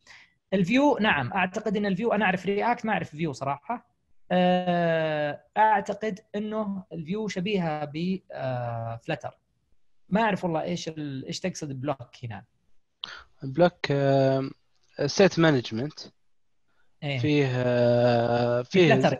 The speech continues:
Speaker 2: زي البروفا-، إيه، زي البروفايدر. هي business
Speaker 1: آه.
Speaker 2: logic control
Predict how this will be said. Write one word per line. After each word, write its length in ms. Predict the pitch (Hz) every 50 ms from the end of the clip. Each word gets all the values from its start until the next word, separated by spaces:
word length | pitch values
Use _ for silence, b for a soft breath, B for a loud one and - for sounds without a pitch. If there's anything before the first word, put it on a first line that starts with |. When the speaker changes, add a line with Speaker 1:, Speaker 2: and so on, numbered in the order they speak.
| - - -
Speaker 2:
زي 380 | - - 160 170 185 214 208
البروفا-، 360 | 190 165 139 160 160 151 151
إيه، 320 | 156 120 143 170 170 156 151
زي 160 | 156 - 220
البروفايدر. 420 | 175 139 139 131 131 127 120 113 -
هي 460 | 135 156 160 151 147 139 135 131 135 139 143
business 280 | 160 151 151 151 165 165
Speaker 1:
آه. 160 | 165 147 143
Speaker 2:
logic 240 | 135 127 139 135 - - - - 123 120 117 117 117 - -
control 360 | 135 123 - - 117 104 98